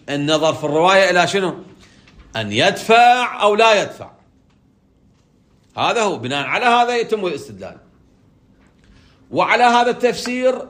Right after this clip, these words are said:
فلا تنافي بين الصدر والذيل على ما زعمه بعض المعاصرين. خب، بعض المعاصرين كيف صور التنافي؟ قال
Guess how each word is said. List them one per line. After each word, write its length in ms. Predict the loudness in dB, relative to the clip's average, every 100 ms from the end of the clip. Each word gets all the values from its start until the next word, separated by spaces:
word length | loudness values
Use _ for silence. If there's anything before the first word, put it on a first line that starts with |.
| -10
فلا 300 | -6 0 0
تنافي 640 | -2 -4 -4 -4 -4 -6 -4
بين 260 | -6 -4
الصدر 440 | -6 -6 -6 -4 -4
والذيل 400 | -4 -2 -4 -2
على 280 | -2 -2 -2
ما 180 | -2
زعمه 480 | -2 -4 -4 -4 -4
بعض 240 | -4 -4 -6
المعاصرين. 760 | -8 -6 -6 -8 -12 -12 -14 -20 _ _
خب، 220 | -2 0
بعض 220 | 2 2 0
المعاصرين 760 | 0 0 0 0 -2 -4 -8
كيف 260 | -6 -4 -4
صور 380 | 0 2 4 2
التنافي؟ 560 | -2 0 0 -2 -10 -14 -20 -20 _ _ _ -2
قال 520 | 2 4 2 0